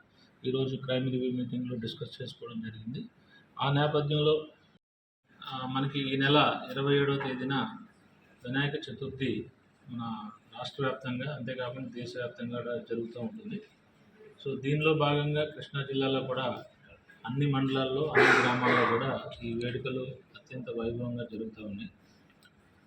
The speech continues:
దీనికి సంబంధించి ఈ యొక్క, ఆ, విగ్రహాలు, ఆ, పెట్టేదానికి, అలాగే పోలీసులకి సహకరించాలని కృష్ణా జిల్లా ప్రజలందరికీ కూడా విజ్ఞప్తి చేస్తూ ఉన్నాము. దీనిలో భాగంగా ఒక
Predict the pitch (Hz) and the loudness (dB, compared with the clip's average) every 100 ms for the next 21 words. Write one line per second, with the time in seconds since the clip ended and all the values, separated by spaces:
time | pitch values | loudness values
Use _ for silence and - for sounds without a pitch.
0 | _ _ 123 147 151 147 147 151 151 147 | _ _ -2 -2 0 0 2 2 2 0
1 | 147 147 147 - _ _ _ - 139 127 | 0 0 0 -6 _ _ _ -10 -6 -4
2 | 123 120 120 113 - - 117 117 127 131 | -6 -6 -6 -6 -10 -10 -8 -6 -4 0
3 | 135 127 - - - 110 110 - 113 131 | 2 2 -2 -8 -16 -12 -10 -8 -6 -2
4 | 127 117 110 117 - _ _ _ _ 113 | 0 -2 -2 -8 -10 _ _ _ _ -6
5 | 120 123 117 - 127 135 135 139 135 123 | -4 -2 -2 -4 -4 -2 0 -2 -8 -10
6 | - 117 123 131 123 120 117 139 185 - | -8 -8 -6 -8 -4 -2 -2 -4 -8 -16
7 | _ _ _ _ 117 - 131 127 127 120 | _ _ _ _ -10 -4 -4 -2 -2 -2
8 | 120 - 117 120 117 117 113 117 113 107 | -6 -6 -4 -2 -2 -2 -4 -6 -6 -6
9 | 110 113 - 113 - - 104 101 104 190 | -4 -6 -6 -12 -12 -14 -14 -12 -10 -12
10 | - - - _ - _ _ _ 120 143 | -14 -20 -20 _ -20 _ _ _ 0 2
11 | 151 160 139 139 139 135 135 120 - - | 6 6 6 2 2 2 2 2 -4 -12
12 | - _ _ _ - _ _ _ - _ | -20 _ _ _ -20 _ _ _ -20 _
13 | - - _ 139 | -20 -20 _ -4